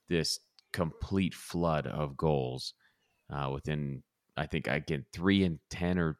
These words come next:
fifteen minutes, and then, you know, the fourth coming as well, about twenty minutes. Uh, just absolute domination, where once the goal stops,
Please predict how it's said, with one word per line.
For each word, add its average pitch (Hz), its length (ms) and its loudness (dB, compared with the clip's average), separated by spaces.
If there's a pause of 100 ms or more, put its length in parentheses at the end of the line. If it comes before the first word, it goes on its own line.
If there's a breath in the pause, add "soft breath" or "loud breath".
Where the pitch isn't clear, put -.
(140)
fifteen 90 360 0
minutes, 87 300 2
and 73 160 -4
then, 73 200 -2
you 71 120 -6
know, 65 100 -2
the 71 80 -4
fourth 78 360 0
coming 73 340 0
as 71 120 -4
well, 71 460 0
about 65 220 -2
twenty 71 260 -6
minutes. 71 380 -8 (520 soft breath)
Uh, 71 340 -2 (140)
just - 400 0 (260)
absolute 82 640 2 (1600)
domination, 78 760 2 (220)
where 78 180 0
once 87 260 4
the 98 100 4
goal 85 220 6
stops, 87 420 4